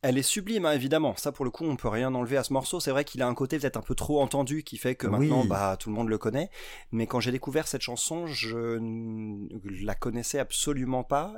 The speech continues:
Speaker 1: et je ne savais même pas qu'elle était connue, en fait. C'est-à-dire que c'était une période un peu délicate, une période, euh, de deuil. Et j'étais en vacances avec, euh, avec des amis, sans trop m'étendre, hein, sur, euh, sur, euh, <laughs> sur, sur, euh, sur ça, mais, euh, sur mon journal intime.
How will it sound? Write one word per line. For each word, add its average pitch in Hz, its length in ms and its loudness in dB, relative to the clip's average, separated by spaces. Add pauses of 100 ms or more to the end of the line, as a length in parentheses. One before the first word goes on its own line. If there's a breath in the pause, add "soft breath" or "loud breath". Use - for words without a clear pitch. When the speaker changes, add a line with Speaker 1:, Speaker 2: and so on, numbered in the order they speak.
Speaker 1:
et 135 60 -2
je 120 120 -2
ne 123 40 -2
savais 120 300 0
même 131 180 0
pas 160 120 0
qu'elle 127 160 0
était 120 180 -6
connue, - 500 -4
en 113 120 -4
fait. - 280 -6 (420 loud breath)
C'est-à-dire 120 400 -4
que 123 640 0
c'était 120 320 -4
une 123 160 0
période 131 400 0
un 117 100 -2
peu - 160 -4
délicate, 147 560 0
une 123 140 -2
période, 123 400 0
euh, 107 320 2
de 107 140 -6
deuil. 139 400 0 (580 loud breath)
Et 156 520 2 (220)
j'étais 110 680 -2
en 117 160 2
vacances 123 380 -2
avec, 101 280 -2
euh, 104 120 2
avec 101 200 -2
des 101 160 -2
amis, 123 220 2
sans 110 160 -4
trop - 160 -6
m'étendre, 104 400 -2
hein, 104 320 2
sur, 95 260 -2
euh, 95 160 6
sur, - 300 10
euh, 92 120 8
<laughs> - 20 8
sur, - 380 6
sur, 123 320 6
euh, 98 180 4
sur - 280 0
ça, 196 300 4
mais, 120 260 4
euh, 110 160 6
sur 123 160 0
mon 127 120 6
journal 135 280 8
intime. 180 380 4